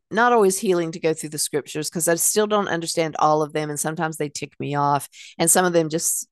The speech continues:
are just awful to read. Um, so learning more about context and trying to discern, you know, where this came from, who were they talking to? Why would they do it that way? Is this a parable? Is this the truth? Uh, you know,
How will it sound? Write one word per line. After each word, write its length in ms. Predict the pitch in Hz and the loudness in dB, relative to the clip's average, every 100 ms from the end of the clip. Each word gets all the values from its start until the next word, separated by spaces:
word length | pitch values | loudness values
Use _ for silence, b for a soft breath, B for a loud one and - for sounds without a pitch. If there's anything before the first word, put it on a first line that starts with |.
| _ _ | _ _
are 120 | 156 151 | -4 -2
just 340 | 151 - - _ _ - | -6 -8 -12 _ _ 2
awful 420 | 165 226 139 113 | 4 4 2 0
to 140 | - 143 | -4 -4
read. 480 | 160 170 127 165 - B B B | 0 0 0 -4 -10 B B B
Um, 300 | 165 160 147 - | 2 2 0 -2
so 340 | - 190 180 165 B B - 160 | 2 4 4 2 B B -14 0
learning 380 | 220 269 240 | 2 2 0
more 160 | 208 190 | 0 0
about 260 | 170 156 - | 0 -4 -6
context 600 | 208 196 190 175 - - | -4 -4 -4 -4 -6 -10
and 100 | 160 | -10
trying 320 | 220 190 185 | -4 -2 -2
to 80 | 185 | -4
discern, 720 | 156 151 - 170 165 156 147 - b b | -4 0 2 2 2 0 -4 -12 b b
you 120 | 160 | 2
know, 240 | 151 147 - | 4 2 -6
where 400 | - 156 202 208 | -10 2 4 4
this 260 | 190 180 - | 4 2 0
came 320 | - 170 165 | -2 -2 -2
from, 360 | - 165 160 160 | 0 2 2 -2
who 200 | 214 202 | -4 -2
were 100 | 180 | -2
they 160 | 170 | -2
talking 460 | 165 165 165 165 156 | -2 -2 -2 -6 -8
to? 260 | - 160 156 | -4 -2 0
Why 200 | 165 185 | 2 2
would 140 | 185 | 0
they 140 | 180 | -4
do 180 | 160 160 | -2 -2
it 140 | 165 165 | -2 -2
that 180 | 156 | -4
way? 380 | - 151 147 147 | -2 -2 -2 -4
Is 240 | - 165 - | -4 -4 -2
this 240 | 196 - | -2 -4
a 40 | |
parable? 680 | 185 214 160 160 156 156 156 | -6 -2 0 0 0 0 0
Is 140 | 160 180 | -2 -4
this 200 | 180 - | -6 -8
the 80 | |
truth? 460 | - - 160 151 147 | -8 -2 0 0 -2
Uh, 60 | 87 | -4
you 240 | 107 | -4
know, 100 | 165 | -2